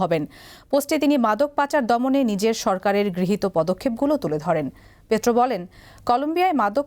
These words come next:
পাচারকারীদের আস্তানায় যুক্তরাষ্ট্রের সামরিক হামলা চালানো হলে অসংখ্য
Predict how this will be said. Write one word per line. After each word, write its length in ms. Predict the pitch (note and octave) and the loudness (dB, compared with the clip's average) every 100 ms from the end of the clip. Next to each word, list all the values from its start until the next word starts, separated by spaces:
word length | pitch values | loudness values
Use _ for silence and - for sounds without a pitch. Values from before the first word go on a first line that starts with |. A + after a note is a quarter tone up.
| - | -2
পাচারকারীদের 580 | C#4 D#4 D#4 D#4 D#4+ D4 G3 | -2 0 0 0 0 0 -2
আস্তানায় 440 | - C#4 B3 E3 D#3 | -2 -2 0 -2 -4
যুক্তরাষ্ট্রের 560 | G#3+ - C#4 C#4+ - D4+ - | -6 -2 0 -2 -2 -2 0
সামরিক 360 | A3 A#3+ C#4 - | 0 0 -2 -2
হামলা 260 | B3 A#3+ B3 | 0 2 0
চালানো 260 | A#3 G#3+ A3+ A3+ | 0 0 0 0
হলে 180 | B3+ E4+ - - - | 0 -2 -6 -8 -4
অসংখ্য 400 | G3 - E4 D#4 | -2 0 -2 0